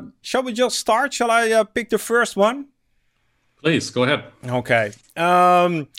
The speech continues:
Speaker 1: and I, I have a cheat sheet, so, uh, I, I'll need to cheat sometimes and, uh, look at my, look at my
Speaker 2: That's
Speaker 1: notes. But
Speaker 2: perfectly
Speaker 1: we're going
Speaker 2: fine.
Speaker 1: to start
Speaker 2: That's
Speaker 1: off with an
Speaker 2: perfectly fine.
Speaker 1: easy one, uh, which I talked about,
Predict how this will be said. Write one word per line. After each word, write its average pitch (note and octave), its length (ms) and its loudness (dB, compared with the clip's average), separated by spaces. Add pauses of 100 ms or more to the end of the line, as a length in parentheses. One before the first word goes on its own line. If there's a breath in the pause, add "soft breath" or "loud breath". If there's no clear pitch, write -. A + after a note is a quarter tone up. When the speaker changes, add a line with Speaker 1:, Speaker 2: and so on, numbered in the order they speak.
(160)
Speaker 1:
and D3 120 0
I, F3+ 280 0
I D#3+ 120 4
have E3+ 180 0
a D3+ 60 -2
cheat - 280 -6
sheet, G#2 260 -8
so, A#2+ 320 4
uh, B2 300 6
I, C#3 140 0
I'll C#3+ 240 -2
need D3 200 -4
to C3+ 120 -8
cheat - 280 -8
sometimes D3 640 0
and, C3 320 -2
uh, B2+ 500 2
look C3+ 260 0
at D#3+ 100 0
my, C#3+ 400 2 (200)
look E3 200 2
at D#3 100 0
my C3+ 140 2
Speaker 2:
That's B2 60 0
Speaker 1:
notes. G#2+ 200 0
But C3 100 2
Speaker 2:
perfectly D#3+ 220 2
Speaker 1:
we're - 40 4
going B3+ 160 2
Speaker 2:
fine. G2+ 60 -4
Speaker 1:
to G#3+ 80 -6
start A3 300 2
Speaker 2:
That's G3+ 140 2
Speaker 1:
off B2 60 2
with F#3 140 2
an E3+ 100 2
Speaker 2:
perfectly G#2 220 -8
fine. - 60 -14
Speaker 1:
easy D3 420 -2
one, A#2 440 0 (480 soft breath)
uh, C3 60 -6
which B2+ 180 -2
I B2+ 100 0
talked B2+ 300 0
about, A#2+ 360 0